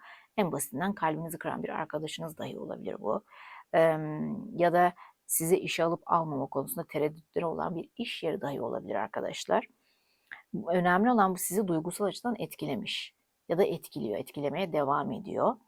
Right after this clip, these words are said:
Bu kişi ama dediğim gibi bakın sanki şu kılıçtan çıkıp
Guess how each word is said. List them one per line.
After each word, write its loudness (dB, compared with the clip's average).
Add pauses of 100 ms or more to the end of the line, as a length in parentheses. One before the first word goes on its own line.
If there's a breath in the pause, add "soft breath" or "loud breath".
(520)
Bu 0
kişi -2
ama 0
dediğim 0
gibi -6
bakın 0 (180 soft breath)
sanki 2
şu -8
kılıçtan -2
çıkıp -4